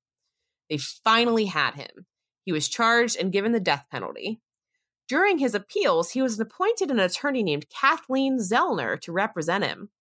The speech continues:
While he was incarcerated, they worked to see if there was sufficient evidence to charge him with the December nineteen eighty-two murder of Stephen Egan.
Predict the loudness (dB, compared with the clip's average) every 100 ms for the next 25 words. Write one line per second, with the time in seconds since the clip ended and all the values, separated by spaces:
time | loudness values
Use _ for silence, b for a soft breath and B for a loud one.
0 | _ _ _ _ _ 2 4 4 0 0
1 | -4 0 -2 0 0 2 2 0 0 0
2 | -2 -2 -2 0 -2 0 -2 -2 -2 0
3 | 0 0 0 -2 -2 -6 -4 -2 -2 -2
4 | -2 -4 -4 -8 -4 -2 0 0 0 -4
5 | -4 -2 -2 -6 -6 -4 -2 0 0 -2
6 | b b b -8 -4 -4 -2 0 0 0
7 | -4 -6